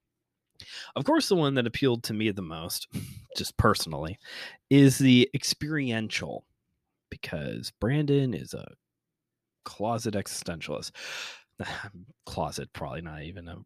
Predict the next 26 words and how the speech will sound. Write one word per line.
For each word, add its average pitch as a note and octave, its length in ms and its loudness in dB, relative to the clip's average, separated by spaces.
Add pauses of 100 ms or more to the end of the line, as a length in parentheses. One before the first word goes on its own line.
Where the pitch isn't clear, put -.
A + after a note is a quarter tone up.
(140)
the F#2+ 160 -6
right A2 140 2
word. C3+ 200 4 (280)
Okay, C3+ 380 2
so D3 180 6
in D3 100 2
the D3 220 2
experiential D3+ 640 2
approach, A2 500 2
it B2 100 -2
draws A#2+ 380 2
from B2 200 -2
personal G#2 500 -2
experience, G2 680 -6
right? D2+ 260 -8 (680)
Not C#3+ 320 4
a F3+ 140 6
popular D#3+ 680 0
form B2+ 560 0 (220)
in C3 340 2
modern A2+ 540 -2
evangelicalism. A2 1300 -2 (640)
What F#2 260 -8
a - 40 -8
surprise, A#2 640 2
right? G2+ 260 0